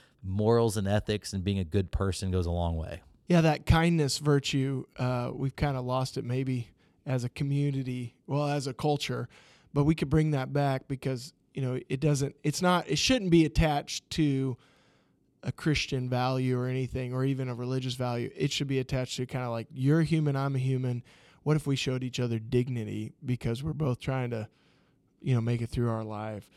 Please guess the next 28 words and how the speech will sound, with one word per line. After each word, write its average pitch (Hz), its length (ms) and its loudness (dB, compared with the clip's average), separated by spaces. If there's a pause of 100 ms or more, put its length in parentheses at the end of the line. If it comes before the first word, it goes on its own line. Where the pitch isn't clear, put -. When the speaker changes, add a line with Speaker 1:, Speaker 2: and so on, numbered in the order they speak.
(400)
Speaker 2:
So 180 260 8
when, 185 200 10
when 175 200 4
we 190 80 6
think 240 160 4
about 165 300 4
churches, 170 360 2
we're 170 120 4
gonna 175 120 4
talk 151 240 0
more 156 200 4
about 147 260 4
those 147 260 4
in 135 160 0
some 143 160 -4
other 139 220 -2
podcasts. 135 800 -4 (120)
Um, 123 400 -6 (480)
but, 156 340 6 (380)
you 180 120 2
know, 160 100 4
just 208 260 0
thinking 202 300 0
about 143 260 0
you 190 460 0
being 175 280 0
down 143 280 0
there, 127 400 -4